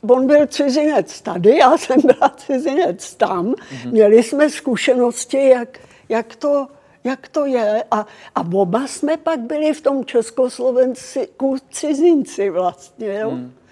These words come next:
Speaker 2: Hmm.
Speaker 1: Takže to byla taková společná základna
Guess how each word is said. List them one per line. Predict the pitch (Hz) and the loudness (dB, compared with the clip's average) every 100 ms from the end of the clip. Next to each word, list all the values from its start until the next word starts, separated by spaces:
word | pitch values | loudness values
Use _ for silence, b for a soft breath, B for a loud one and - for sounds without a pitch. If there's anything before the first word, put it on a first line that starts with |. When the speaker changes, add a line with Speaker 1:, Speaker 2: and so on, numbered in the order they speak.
| B B B | B B B
Speaker 2:
Hmm. | |
Speaker 1:
Takže | 135 220 214 277 233 - | -2 0 -2 -6 -6 -4
to | 240 | -2
byla | 226 254 254 | 0 0 -2
taková | 233 226 226 233 220 | -6 -4 -4 -4 -6
společná | - - 247 254 240 - 240 196 | -6 -2 0 2 0 -6 -6 -6
základna | 170 185 208 220 262 285 320 349 | -6 -6 -6 -6 -6 -2 -2 -2